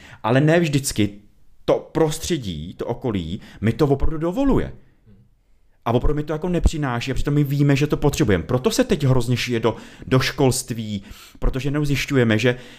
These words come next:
nejenom, že školství učí debilně pořád v jednadvacátém století ty věci, které už úplně nemusíme takhle učit, jako to memorování a tak dál,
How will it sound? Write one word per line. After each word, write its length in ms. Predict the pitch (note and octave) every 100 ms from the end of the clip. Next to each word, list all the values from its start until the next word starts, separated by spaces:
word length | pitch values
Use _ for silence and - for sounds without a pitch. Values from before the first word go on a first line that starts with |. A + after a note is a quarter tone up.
| -
nejenom, 260 | G#2+ F#3+
že 80 | F#3+
školství 480 | - C3+ B2+ C#3+ D#3
učí 280 | - - D3
debilně 520 | B2+ B2 A2+ G#2 G2+
pořád 260 | G#2+ C3
v 60 | B2
jednadvacátém 540 | A#2 A#2 G#2+ A#2+ C3
století 340 | C3 A#2+ A2+ A#2+
ty 140 | D3
věci, 340 | A#2+ G2+ A#2+ G#2
které 200 | - -
už 180 | B2+ A2+
úplně 280 | A2+ B2+
nemusíme 400 | B2+ G#2 F#2+ G#2+
takhle 240 | G2 F#2+ G2+
učit, 300 | E2+ - F2
jako 140 | F2
to 100 | -
memorování 400 | F#2+ G2 F#2+ F#2+
a 20 | G2
tak 120 | C3+
dál, 200 | F#2+